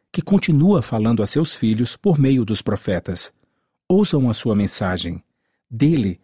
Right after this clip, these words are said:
que continua a enviar seus servos para pregar o evangelho eterno a toda nação, tribo, língua e povo. Venham e banqueteiem-se à mesa que lhes é oferecida por a Igreja de Jesus Cristo dos Santos dos Últimos Dias. Juntem-se a nós,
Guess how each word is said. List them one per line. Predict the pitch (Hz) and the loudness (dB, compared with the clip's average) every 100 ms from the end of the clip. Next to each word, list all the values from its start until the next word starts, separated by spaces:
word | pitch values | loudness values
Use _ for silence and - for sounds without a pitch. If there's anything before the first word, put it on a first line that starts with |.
| - | -6
que | 135 | -4
continua | 156 151 131 147 196 | -2 0 2 2 2
a | 165 | 2
enviar | 147 131 104 95 | 0 0 0 -2
seus | - 160 - | -2 0 0
servos | 110 113 117 120 | 0 0 0 -2
para | 147 147 | -2 -2
pregar | 151 147 113 151 175 | 0 -2 0 0 0
o | 120 | 0
evangelho | 107 101 117 110 | 0 0 0 0
eterno | 101 113 113 120 117 | 0 0 0 2 0
a | |
toda | - - 196 190 | -2 -2 0 2
nação, | 180 - 117 110 120 - - _ - | 0 0 0 0 -2 -4 -20 _ -2
tribo, | 143 156 135 139 - - _ | 2 2 2 0 -4 -12 _
língua | 160 214 185 | 4 4 4
e | 139 | 0
povo. | - 90 78 82 - _ _ _ _ - | 0 -4 -4 -8 -12 _ _ _ _ -2
Venham | 107 135 104 90 - - | 2 4 2 -2 -8 -2
e | 143 | 2
banqueteiem-se | 160 - 160 - 151 160 110 - 110 | 2 2 -2 0 2 4 2 2 0
à | |
mesa | 104 113 120 127 | 2 2 2 0
que | 135 | 0
lhes | 143 131 | 0 2
é | 160 | 0
oferecida | 151 139 127 - 110 95 95 _ - | 0 0 0 0 -2 -4 -10 _ -4
por | 151 143 | 0 0
a | |
Igreja | 127 107 123 143 151 | 0 0 2 2 2
de | 139 | -2
Jesus | 127 135 147 - | 0 0 -2 -2
Cristo | 107 107 - | -2 -2 -2
dos | 117 123 | -2 0
Santos | - 107 92 101 | 0 -2 -2 -4
dos | 110 98 | -4 -4
Últimos | 101 104 107 - | -2 -2 -2 -2
Dias. | 92 85 85 - - _ _ _ _ | -6 -6 -6 -10 -14 _ _ _ _
Juntem-se | - 208 233 180 143 123 | -4 2 2 2 0 2
a | 107 | 2
nós, | 92 87 - | 0 -2 -8